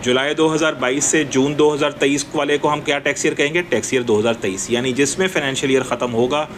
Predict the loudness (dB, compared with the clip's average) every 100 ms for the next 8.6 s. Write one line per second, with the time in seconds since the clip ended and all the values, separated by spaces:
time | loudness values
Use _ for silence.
0 | -16 -4 0 2 2 -2 -2 -4 -2 -2
1 | -2 -2 -4 -2 -4 -2 0 0 -2 -16
2 | 0 2 2 2 0 0 2 2 2 0
3 | 0 -2 -4 -2 0 0 -2 -2 -2 0
4 | -2 -2 -6 -8 -14 -6 -4 -2 0 0
5 | 2 -2 -4 -6 -4 -2 -2 -2 -4 -2
6 | -2 0 0 0 -4 -6 -6 -6 -8 -14
7 | -6 -4 -2 -2 -2 -4 -4 -4 -2 -2
8 | 0 0 0 0 -2 -4